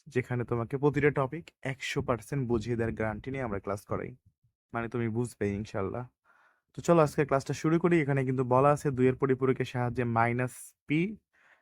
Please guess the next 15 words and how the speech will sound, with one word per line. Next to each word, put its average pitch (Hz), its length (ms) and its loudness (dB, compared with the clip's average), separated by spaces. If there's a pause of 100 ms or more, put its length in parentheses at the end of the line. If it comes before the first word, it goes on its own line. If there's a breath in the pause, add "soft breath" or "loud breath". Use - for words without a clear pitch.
(120 soft breath)
এবং 117 280 0
মাইনাস 117 400 0
কিউ 170 200 -2
নির্ণয় 110 340 2
করো। 98 240 0
এটা 127 200 -4
দুইটা 127 260 0
কিন্তু 156 200 -2
দশমিকে 113 540 -2
লেখা 104 320 -2
আছে, 113 240 -12 (140)
মানে, 113 160 -4
পিটাও 135 420 -2
দশমিকে 139 420 -2
আছে, 147 300 -2